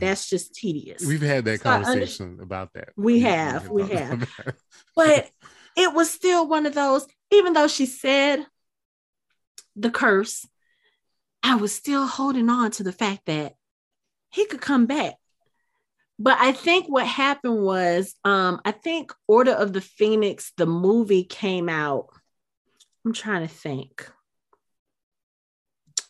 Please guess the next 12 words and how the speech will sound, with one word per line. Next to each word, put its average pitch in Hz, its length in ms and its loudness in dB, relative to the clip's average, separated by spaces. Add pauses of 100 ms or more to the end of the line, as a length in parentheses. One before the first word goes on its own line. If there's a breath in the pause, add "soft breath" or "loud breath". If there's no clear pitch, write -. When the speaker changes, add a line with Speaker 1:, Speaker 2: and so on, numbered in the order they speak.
(180)
Speaker 1:
right 262 360 -2
before 254 800 0 (140)
Deathly 254 340 -2
Hallows. 285 720 -6 (580 soft breath)
And 214 140 2
I 208 100 2
think 285 360 -4
when 226 160 0
I 208 80 0
saw 226 300 0
the 190 120 -2
movie, 185 760 -2